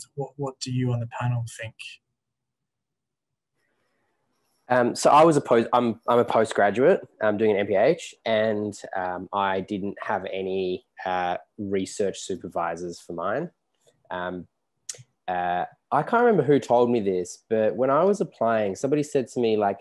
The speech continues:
Speaker 2: references is a good opportunity to fill gaps in your overall application. Like, if you're sort of trying to communicate, like, who you are, what you're about, you know, your research experience, your professional experience, like,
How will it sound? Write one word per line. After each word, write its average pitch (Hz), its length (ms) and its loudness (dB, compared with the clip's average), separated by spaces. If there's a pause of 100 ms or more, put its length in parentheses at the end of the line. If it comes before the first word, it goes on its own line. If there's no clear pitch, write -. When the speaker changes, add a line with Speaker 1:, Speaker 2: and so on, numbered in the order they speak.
(140)
Speaker 2:
references 127 680 0
is 123 100 -4
a 117 60 2
good 110 220 0
opportunity 104 580 0
to 101 100 -8
fill 107 380 -2
gaps 95 680 -2 (260)
in 123 180 0
your 117 180 0
overall 104 520 2
application. 98 880 -4 (580)
Like, 110 160 -2
if 117 100 -6
you're 131 60 2
sort 120 180 -4
of 113 60 -2
trying 113 220 0
to 107 160 -2
communicate, 101 840 -2
like, 95 240 -6
who - 80 -8
you 101 180 -2
are, 95 160 0
what 95 200 -2
you're 101 160 -4
about, 90 480 -4 (800)
you 107 180 -4
know, 95 200 -2
your 95 380 -4
research 104 540 -4
experience, 95 420 -10
your 101 80 -8
professional - 440 -8
experience, 95 680 -8 (360)
like, 101 180 -4